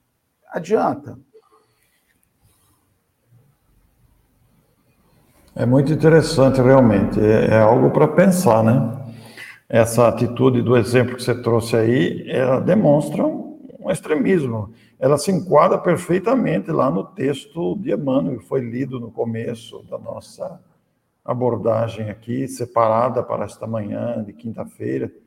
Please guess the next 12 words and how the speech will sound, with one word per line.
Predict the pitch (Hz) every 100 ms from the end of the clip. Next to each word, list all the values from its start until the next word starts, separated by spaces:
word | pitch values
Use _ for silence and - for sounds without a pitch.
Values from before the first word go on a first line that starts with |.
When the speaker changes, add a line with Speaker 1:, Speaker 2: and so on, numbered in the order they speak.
| _ _ _ _ _
Speaker 2:
É, | 104
exatamente. | 107 101 95 - 208 262 - - - _
A | -
gente | 113 107
precisa | - -
ficar | - 110
atento, | - - 196 131 - - _
porque | _ 117
senão | 110 143 165
a |
gente | 170 190
escorrega | - - 233 196 123 135 160 190 - 294 -